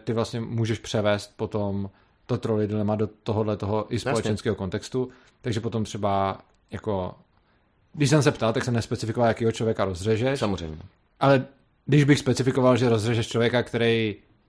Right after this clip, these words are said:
Speaker 1: jako, že ho vybereš takovým způsobem, aby se lidi nemuseli bát toho, že budou vybraný prostě, nebo aby tomu mohli nějakým způsobem předejít a ty by si udělal nějaký,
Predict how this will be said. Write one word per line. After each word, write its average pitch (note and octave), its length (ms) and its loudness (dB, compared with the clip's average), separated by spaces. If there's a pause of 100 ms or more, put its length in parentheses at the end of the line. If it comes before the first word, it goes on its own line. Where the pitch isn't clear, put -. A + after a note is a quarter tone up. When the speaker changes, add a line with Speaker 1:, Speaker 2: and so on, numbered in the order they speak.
(360)
Speaker 1:
jako, A2+ 300 -2
že C3+ 120 6
ho F#3+ 60 8
vybereš D#3+ 300 4
takovým D3+ 260 2
způsobem, C3+ 600 0 (380)
aby C3+ 160 0
se D#3 100 6
lidi C#3 200 8
nemuseli C3+ 360 4
bát B2+ 260 6
toho, B2+ 180 4
že A#2+ 100 4
budou B2+ 200 4
vybraný A2+ 460 2
prostě, A2 600 -4 (520)
nebo C3+ 200 6
aby C3+ 140 6
tomu D3 260 2
mohli D3 240 8
nějakým C#3+ 280 2
způsobem C#3 400 0
předejít B2 480 0
a D3 40 -4
ty C3+ 80 -2
by A#2+ 80 -2
si D3 80 -6
udělal B2+ 280 2
nějaký, A2+ 460 -2